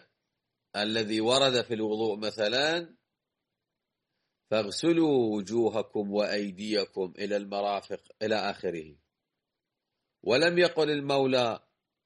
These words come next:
"توضأ"، أو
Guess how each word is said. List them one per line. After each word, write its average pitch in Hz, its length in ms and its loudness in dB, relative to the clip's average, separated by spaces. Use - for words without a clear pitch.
"توضأ"، 120 680 2
أو 110 360 0